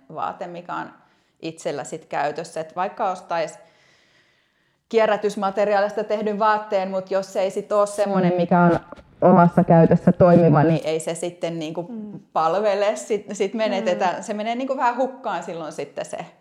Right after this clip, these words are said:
Speaker 1: se niinku hyvä ekologinen tausta, jos sitä ei käytetä ekologisella tavalla siitä eteenpäin.
Speaker 2: Mm. Joo, välillä kuulee, ää, semmosia niinku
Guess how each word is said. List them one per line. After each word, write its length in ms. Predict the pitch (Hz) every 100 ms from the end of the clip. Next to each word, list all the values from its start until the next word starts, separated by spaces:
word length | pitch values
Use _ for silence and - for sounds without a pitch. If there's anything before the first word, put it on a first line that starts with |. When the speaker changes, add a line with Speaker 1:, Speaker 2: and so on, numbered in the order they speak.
| _ _
Speaker 1:
se 180 | _ 170
niinku 500 | 160 156 151 147 - _ _ _ _ _ _ _ _ _ 208
hyvä 320 | 190 190 185
ekologinen 600 | 190 190 208 180 185 180
tausta, 460 | 180 196 185 185 170
jos 200 | 156 160
sitä 220 | 170 170
ei 180 | 165 175
käytetä 420 | 185 180 180 180
ekologisella 600 | 156 180 180 175 180 190
tavalla 460 | 196 214 196 190 202
siitä 300 | 233 233 233
eteenpäin. 600 | 151 151 - - - - _ _
Speaker 2:
Mm. 380 | 254 247 220 202 190 _ _ _
Joo, 160 | 202 190
välillä 320 | 220 269 233
kuulee, 680 | 226 214 208 185 180 180 180 _
ää, 280 | 185 175 170 165 _ _ _
semmosia 440 | - 185 180 175 165
niinku 320 | 180 180 175